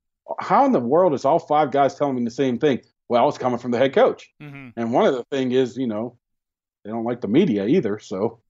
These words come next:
Speaker 1: <laughs> that comes from the head coach as well.
Speaker 2: By the way,
Speaker 1: So
Speaker 2: as far as that goes, there does seem to be, it occurs to me, and obviously I'm paying more attention to what the local media, and that's a, a pro tip.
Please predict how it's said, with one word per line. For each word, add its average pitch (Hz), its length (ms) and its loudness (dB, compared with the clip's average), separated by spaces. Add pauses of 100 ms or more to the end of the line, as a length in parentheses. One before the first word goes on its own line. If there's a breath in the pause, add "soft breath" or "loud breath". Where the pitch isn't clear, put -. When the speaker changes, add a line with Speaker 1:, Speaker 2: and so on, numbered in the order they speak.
(340)
Speaker 1:
<laughs> - 240 -6
that 131 520 0
comes 156 220 0
from 147 100 -4
the 135 80 0
head 151 180 0
coach 165 240 -2
as 113 80 -14
well. 196 340 -2
Speaker 2:
By 453 240 0
the 294 80 -2
way, 202 180 -2
Speaker 1:
So 110 100 0
Speaker 2:
as 220 140 -4
far 359 260 -6
as 269 80 -8
that 262 260 -4
goes, 143 400 -6
there 269 200 -2
does 359 320 -2
seem 233 340 -10
to 185 100 -6
be, 175 180 -4
it 202 80 -4
occurs 311 420 -10
to 220 80 -8
me, 190 180 -6
and 190 100 -6
obviously 190 560 -4
I'm 170 160 -4
paying 170 320 -8
more 165 200 -10
attention 156 500 -12
to 151 120 -8
what 147 220 -10
the 143 100 -12
local 151 380 -12
media, 143 540 -6
and 139 140 -8
that's 139 200 -10
a, 131 300 -8
a 139 100 -14
pro 190 320 -6
tip. 151 380 -8